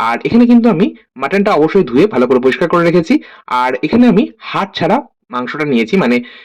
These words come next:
এমন পিস নিতে হবে যেটার মধ্যে হাড় থাকবে না। এখন আমি বোনলেস মাটনের টুকরোগুলো একটা গ্রাইন্ডিং জারের মধ্যে দিয়ে সম্পূর্ণ জল ছাড়া গ্রাইন্ড করে নিলাম পালস মোডে দুই থেকে তিনবার। এতে করে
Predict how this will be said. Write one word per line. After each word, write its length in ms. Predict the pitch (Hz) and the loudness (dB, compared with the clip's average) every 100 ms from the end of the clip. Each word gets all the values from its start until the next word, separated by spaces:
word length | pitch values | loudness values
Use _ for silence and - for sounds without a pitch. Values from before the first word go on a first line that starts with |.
| _ - | _ -8
এমন 200 | 156 208 202 | -2 0 2
পিস 140 | 196 196 | 0 2
নিতে 160 | 196 202 | 2 2
হবে 120 | 202 | 2
যেটার 200 | 180 160 | 2 0
মধ্যে 140 | 160 208 | 0 -2
হাড় 180 | 151 151 - | -4 -8 -8
থাকবে 240 | 110 95 | -8 -8
না। 120 | 90 95 _ _ _ _ _ _ | -10 -12 _ _ _ _ _ _
এখন 220 | 151 185 233 | -6 0 2
আমি 120 | 147 202 240 - | 2 -2 -6 -2
বোনলেস 340 | 151 185 220 233 | 2 4 2 0
মাটনের 300 | 139 151 185 | -4 -2 0
টুকরোগুলো 420 | 175 180 180 156 143 247 _ _ _ _ _ | 0 0 0 2 0 -2 _ _ _ _ _
একটা 180 | 156 - | -10 -6
গ্রাইন্ডিং 280 | 180 151 185 202 | -4 0 0 2
জারের 200 | 185 190 | 2 2
মধ্যে 180 | 190 202 147 | 4 2 2
দিয়ে 180 | 139 156 240 - _ _ | 2 2 0 -8 _ _
সম্পূর্ণ 380 | - 175 180 220 226 - | -8 -8 0 2 2 2
জল 180 | 135 160 | 0 0
ছাড়া 180 | 160 127 233 - | -2 -2 -4 -4
গ্রাইন্ড 220 | 120 160 | -4 -2
করে 120 | 180 175 | 0 0
নিলাম 260 | 156 120 240 - | 0 0 -4 -6
পালস 260 | 151 156 185 | -4 -4 0
মোডে 240 | 202 117 170 - _ _ _ _ | 0 2 0 -4 _ _ _ _
দুই 140 | 165 202 | -8 -2
থেকে 200 | 214 262 - - | -2 -2 -6 -12
তিনবার। 340 | 170 131 175 - - | -10 -6 -8 -8 -10
এতে 120 | 165 226 | -4 0
করে 140 | 170 | 0